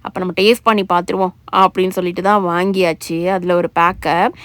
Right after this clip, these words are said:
பேக் பண்ணிட்டு அப்படியே வெளியே கொண்டு வந்து ரேக்ல வைப்பாங்க. வச்ச உடனே எல்லாருமே எடுத்துட்டு போயிருவாங்க. ஏன்னா, நாங்க அந்த டைம்ல வரும்போது கொஞ்சம் நிறையவே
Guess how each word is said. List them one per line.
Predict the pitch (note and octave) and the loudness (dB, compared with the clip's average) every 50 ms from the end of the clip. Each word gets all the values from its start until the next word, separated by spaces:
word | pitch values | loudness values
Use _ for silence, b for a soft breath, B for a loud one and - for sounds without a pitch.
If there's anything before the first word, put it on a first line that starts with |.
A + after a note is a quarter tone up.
| B B B B B B B B _ _ | B B B B B B B B _ _
பேக் | - G3+ A#3 C#4+ D4+ - | 4 4 4 4 2 2
பண்ணிட்டு | - A3+ G#3+ G#3+ A3+ B3+ C#4 C4 C4 E4+ - | 2 2 4 4 4 2 2 4 4 2 2
அப்படியே | - - - - - C#4 D4+ E4 F4 G4 | 2 -2 -4 -2 0 2 2 4 4 6
வெளியே | F4+ D#4 C#4 C4+ C#4+ | 6 6 6 4 0
கொண்டு | C#4 - A#3 G#3+ G#3+ | 0 0 0 0 2
வந்து | G#3+ G#3+ G#3 G3+ G3 G3 A3 C4+ D#4 - | 0 0 0 2 2 2 4 2 2 2
ரேக்ல | G#3+ G#3+ G3+ G#3 G#3+ - G#3+ F#3 F#3 | 4 4 4 4 4 2 -2 -2 -2
வைப்பாங்க. | - - G#3 G#3 G3+ G3 F#3 F3+ F3+ | -2 -2 -2 -2 -2 -4 -4 -4 -4
வச்ச | G#3 F#3 G3+ G#3+ - _ - - F4+ E4 | -4 -4 -4 -4 -6 _ -2 -2 0 0
உடனே | E4 F4 G4 F#4 | 2 2 2 2
எல்லாருமே | D#4 C4 C4+ C4+ D4+ D#4+ E4 D#4 D#4+ | 2 2 2 4 4 4 4 4 4
எடுத்துட்டு | D4+ B3+ A3+ - A#3+ A3 | 4 2 2 -2 -2 -2
போயிருவாங்க. | A3 G#3+ G#3 G3+ G3 G3 F#3+ | -2 -2 0 0 0 0 -2
ஏன்னா, | F#3 F#3 G3 A3 C4 B3+ | -4 -2 -2 0 0 2
நாங்க | A#3 G#3+ A3 A3+ A#3 A#3 | 2 2 2 2 2 0
அந்த | A#3 A3 G#3+ G#3+ - A#3+ | 0 0 -2 0 2 2
டைம்ல | C4 D4 D#4 C4+ | 2 4 2 2
வரும்போது | G#3+ G3+ G3+ A3 A3+ A#3 A3+ A#3+ A#3 A3 | 2 2 2 2 0 0 2 2 2 2
கொஞ்சம் | G#3+ - G3+ F#3+ F#3+ F#3+ | 2 -2 -4 -4 -4 -4
நிறையவே | G3 G3+ A3+ B3+ C4+ D4 E4 D#4+ D#4 D4+ | -2 -2 -2 0 2 2 2 2 2 0